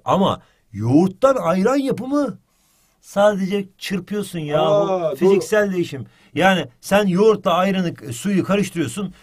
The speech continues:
Speaker 1: ayran oluyor. Bak karışım bu. Karışımlar da fizikseldir. Patateslerin doğranması. Tak, tak,
Speaker 2: Fiziksel.
Speaker 1: tak, tak. Fiziksel. Böyle küçük parçalar ayırıyorsun. Dişlerin çürümesi.
Speaker 2: Kimyasal.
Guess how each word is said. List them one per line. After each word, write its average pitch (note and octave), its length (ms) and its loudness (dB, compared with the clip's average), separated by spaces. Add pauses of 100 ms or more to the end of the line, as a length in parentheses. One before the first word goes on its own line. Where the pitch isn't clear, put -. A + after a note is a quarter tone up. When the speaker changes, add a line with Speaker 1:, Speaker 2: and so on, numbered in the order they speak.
(160)
Speaker 1:
ayran A3+ 240 4
oluyor. A2+ 300 -2
Bak A#2 180 -8
karışım D3+ 500 0
bu. F#2 140 -4 (260)
Karışımlar E3 600 -2
da G3+ 80 -2
fizikseldir. A2+ 720 -10 (340)
Patateslerin G#3+ 600 0
doğranması. F#3+ 560 4
Tak, - 20 -12
tak, - 160 -6
Speaker 2:
Fiziksel. E3 360 -4
Speaker 1:
tak, - 100 -8
tak. A#2 120 -4 (120)
Fiziksel. B2+ 540 -4
Böyle C3+ 380 -4 (140)
küçük - 260 -14
parçalar B2+ 320 -4
ayırıyorsun. D#2 300 -10 (340)
Dişlerin G3+ 440 2
çürümesi. F#3 540 -2 (520)
Speaker 2:
Kimyasal. A#3+ 460 2